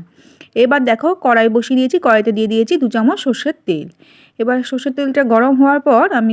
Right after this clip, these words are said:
দিয়ে দিলাম অল্প একটু কালো জিরে আর একটা শুকনো লঙ্কা ফোড়ন। ফোড়নটা দেওয়ার পর তারপর যে শিম-, ধনেপাতা আর রসুন আর কাঁচা লঙ্কাটা থেতো করে রেখেছিলাম সেটা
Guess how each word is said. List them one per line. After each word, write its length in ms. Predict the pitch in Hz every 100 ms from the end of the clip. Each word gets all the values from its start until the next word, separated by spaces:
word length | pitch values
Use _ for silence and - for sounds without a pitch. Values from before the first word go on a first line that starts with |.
| 214
দিয়ে 120 | 220
দিলাম 160 | 220 233 214
অল্প 140 | 208
একটু 160 | 220 254
কালো 260 | 240 208 214
জিরে 220 | 226 247 339
আর 60 | 233
একটা 160 | 190 320 - -
শুকনো 240 | 247 233 220
লঙ্কা 240 | 220 233 403
ফোড়ন। 280 | - 175 151 156 - _ _ _ _ _ _ - - _ _ _ _ _ _ _
ফোড়নটা 320 | 294 302 302
দেওয়ার 260 | 285 285 294
পর 200 | 285 330 -
তারপর 220 | 233 240 226
যে 60 | 254 233
শিম-, 640 | - 240 220 220 214 208 202
ধনেপাতা 480 | 233 247 254 240 269 262 220
আর 100 | 214 208 208 - _ -
রসুন 300 | 208 214 269 254
আর 60 | 240
কাঁচা 180 | 220 240
লঙ্কাটা 360 | 220 214 214 214
থেতো 160 | 233 240 233
করে 120 | 226
রেখেছিলাম 400 | 196 208 208 226 -
সেটা 200 | 240 -